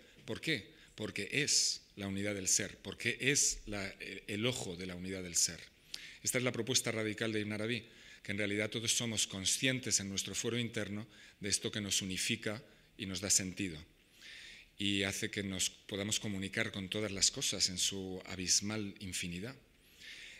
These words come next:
Entonces, este misterio por el cual somos al mismo tiempo conocedores y, y ignorantes, pues es una cosa interesante. Aquí, y para acabar,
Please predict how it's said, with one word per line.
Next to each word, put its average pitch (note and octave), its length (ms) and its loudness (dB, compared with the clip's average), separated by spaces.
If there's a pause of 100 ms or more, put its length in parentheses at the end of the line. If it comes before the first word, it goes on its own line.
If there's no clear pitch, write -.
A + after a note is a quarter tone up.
(140)
Entonces, G#2+ 600 2
este C3 220 4
misterio B2 560 6
por G2+ 140 -4
el F#2+ 100 -4
cual A2+ 380 0 (260)
somos A2+ 380 4
al A2+ 80 0
mismo A2 220 0
tiempo A2 320 0
conocedores G2 840 2
y, F#2 340 -4 (500)
y G2 460 0
ignorantes, G#2 800 0 (100)
pues - 240 0
es G2+ 160 6
una G#2 260 -2
cosa G#2+ 240 0
interesante. F#2 480 -2
Aquí, G2 440 -2 (180)
y G#2+ 80 -10
para G#2 200 -2
acabar, G#2+ 340 0